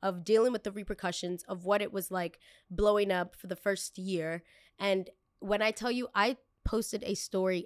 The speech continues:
every single day for over a year and a half. Over a year and a half, there is content on content on content every single day, just because I was like, "I have so much to say that I'm gonna put it out there in the world." Um,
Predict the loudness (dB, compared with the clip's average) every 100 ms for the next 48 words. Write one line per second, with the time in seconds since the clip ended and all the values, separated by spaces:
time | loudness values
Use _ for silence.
0 | -2 0 0 0 -2 0 0 0 0 -2
1 | -6 -8 -12 _ _ _ _ -4 0 2
2 | 2 2 -2 -6 _ _ 0 2 4 2
3 | 2 -2 -4 -10 -20 -20 _ _ _ -2
4 | 2 4 4 4 2 2 0 -2 -4 0
5 | 2 2 -2 -8 _ _ _ _ _ _
6 | _ _ _ _ -4 0 0 -2 -6 -8
7 | -4 -4 -2 -4 -6 -8 -6 -6 -6 -4
8 | -4 -2 0 -2 -2 -4 -4 0 -2 -2
9 | -8 -10 -10 -20 -20 -18 2 2 4 0
10 | 0 0 0 0 0 -2 -2 0 0 0
11 | -2 0 0 -2 -4 -8 -4 -4 -4 -6
12 | -4 -4 -4 -6 -2 0 0 0 -2 -4
13 | -4 -4 -6 -8 -12 -18 -20 -20 -20 -20
14 | _ _ 0 4 4 2 0